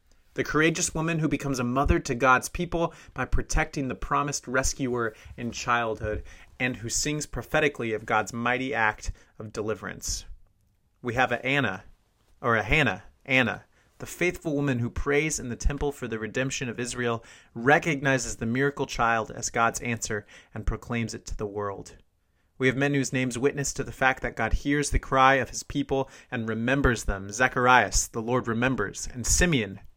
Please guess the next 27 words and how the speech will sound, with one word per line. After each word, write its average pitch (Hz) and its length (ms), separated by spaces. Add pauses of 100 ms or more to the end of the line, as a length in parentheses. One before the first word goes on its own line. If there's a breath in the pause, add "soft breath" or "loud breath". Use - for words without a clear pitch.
heard. 156 380 (920)
And 117 80
we 120 80
have 131 160
the 123 80
one 139 300
for 151 320
whom 107 340 (300 loud breath)
the - 80
whole 139 200
nation 113 380
has 104 120
been 104 180
waiting, 98 400 (720)
a - 100
Joshua, - 600 (720)
Jesus. - 640 (320 loud breath)
So - 120
these 127 200
names 135 680
in 131 80
the 123 80
New 147 140
Testament, 131 500
they 123 140
look 175 280
different, 160 440